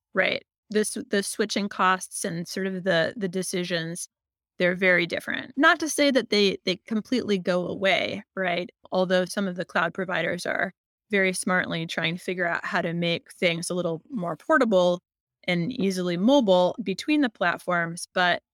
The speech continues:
it, it definitely changes the dynamic versus, and also, I think maybe there's an expectation, too, of vendors that they're gonna be interoperable in a way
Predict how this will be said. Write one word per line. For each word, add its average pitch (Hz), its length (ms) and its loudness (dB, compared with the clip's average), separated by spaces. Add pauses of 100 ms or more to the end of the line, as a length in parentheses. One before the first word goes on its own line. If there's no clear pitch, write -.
(240)
it, 202 180 0
it 190 180 0
definitely 180 540 -2
changes 170 500 -8
the 175 80 -8
dynamic - 720 -6 (160)
versus, 175 800 -2 (280)
and 196 220 0
also, 240 380 2
I 190 140 2
think 240 280 0
maybe 214 220 2
there's 175 360 2
an 185 140 -2
expectation, 180 800 -4
too, 262 340 2
of 175 120 -2
vendors 202 400 0
that - 140 -6
they're 180 120 0
gonna 190 240 0
be 180 200 -2
interoperable 170 840 -2 (480)
in 196 140 2
a 175 100 -2
way 175 500 0